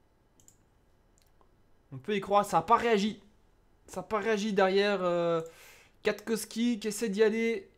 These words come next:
Elle a du mal. Manuel Boiro qui est là. Pareil, il essaie d'y aller, mais, euh, c'est en vain,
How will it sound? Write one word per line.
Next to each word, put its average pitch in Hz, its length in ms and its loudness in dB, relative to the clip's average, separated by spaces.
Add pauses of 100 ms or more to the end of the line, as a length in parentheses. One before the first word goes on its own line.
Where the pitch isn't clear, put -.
(100)
Elle - 80 -8
a 170 40 -6
du 180 120 -8
mal. 185 400 0 (100)
Manuel 175 280 -6
Boiro 175 340 -2
qui 185 140 -4
est 180 40 -2
là. 175 400 -2 (1200)
Pareil, 170 420 -6
il 151 80 -10
essaie 151 160 -14
d'y 156 180 -6
aller, 165 220 0
mais, 151 180 -2
euh, 139 260 -4
c'est - 320 -20 (680)
en 151 80 -6
vain, 143 180 -8